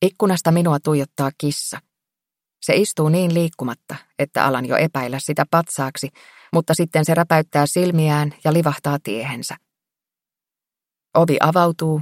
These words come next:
ja iäkkäämpi pieni nainen tuijottaa minua ärsyntyneen näköisenä. Hänellä on hiuksissaan papiljotteja ja nenään on tahriutunut huulipunaa. "En osta mitään." Tuijotan huulipunaa,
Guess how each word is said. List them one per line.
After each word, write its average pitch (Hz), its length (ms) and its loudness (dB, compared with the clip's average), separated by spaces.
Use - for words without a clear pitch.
ja 151 120 4
iäkkäämpi 175 540 2
pieni 175 300 2
nainen 151 420 0
tuijottaa 123 500 -2
minua 139 360 0
ärsyntyneen 123 720 -2
näköisenä. 127 580 -10
Hänellä 139 340 2
on 147 140 2
hiuksissaan 143 680 0
papiljotteja 135 760 -2
ja 147 100 4
nenään 165 360 4
on 151 140 4
tahriutunut 147 680 -2
huulipunaa. 107 640 -4
"En 202 180 6
osta 139 260 2
mitään." 143 500 -4
Tuijotan 143 480 2
huulipunaa, 160 640 2